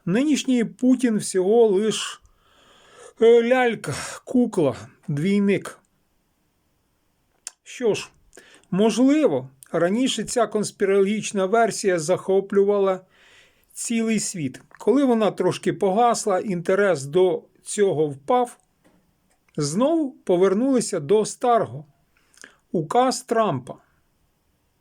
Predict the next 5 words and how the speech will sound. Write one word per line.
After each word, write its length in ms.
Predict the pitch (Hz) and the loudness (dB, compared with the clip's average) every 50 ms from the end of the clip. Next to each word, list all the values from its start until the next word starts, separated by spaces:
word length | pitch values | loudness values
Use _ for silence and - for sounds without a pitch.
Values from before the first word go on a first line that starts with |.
| _ _ _ _ _ _ _ _ _ _ _ | _ _ _ _ _ _ _ _ _ _ _
який 440 | - 151 147 139 139 - 233 254 247 | -4 -2 -2 -2 -2 0 0 2 2
дав 340 | 185 139 131 196 202 196 185 | 0 0 -2 -2 -2 -2 -4
наказ 520 | 175 170 151 - - 160 147 151 - - - | -4 -4 -4 -2 -2 -2 -2 -2 -4 -6 -8
американським 920 | 214 175 170 175 175 170 160 - - 165 156 147 131 - - - 139 139 - | -6 -2 -2 0 0 0 -2 -2 -4 -4 -4 -4 -6 -8 -8 -10 -10 -8 -4
експертам: 840 | 269 190 160 135 - - _ - 165 156 156 139 143 - 202 233 233 | -2 -2 -2 -4 -6 -10 _ -4 -4 -2 -4 -4 -4 -6 -6 -6 -8